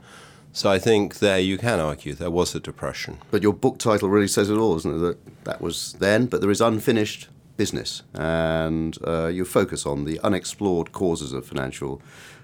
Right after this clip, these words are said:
Speaker 2: of the financial crisis and financial crisis in the book.
Speaker 1: Yes. One of the things that I point out is the central role of the Northern European banks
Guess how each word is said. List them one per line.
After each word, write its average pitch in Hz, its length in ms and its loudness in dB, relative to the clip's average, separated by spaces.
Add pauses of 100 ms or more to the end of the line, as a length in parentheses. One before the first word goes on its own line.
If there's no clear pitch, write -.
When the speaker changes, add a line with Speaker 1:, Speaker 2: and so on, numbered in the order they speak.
(180)
Speaker 2:
of 82 100 -2
the 76 80 -6
financial 73 380 -4
crisis 82 500 -2
and 65 100 -8
financial 71 360 -8
crisis 76 340 -4
in 87 120 0
the 64 60 -6
book. - 180 -16 (800)
Speaker 1:
Yes. 131 320 2 (320)
One 123 200 6
of 170 80 6
the 143 120 6
things 101 360 2
that - 160 0
I 90 60 0
point 87 300 2
out 85 320 2
is 85 140 0
the 95 60 0
central 98 480 0
role 85 540 4
of 82 140 -8
the 82 100 -2
Northern 85 400 0
European 73 640 -2
banks 69 480 -4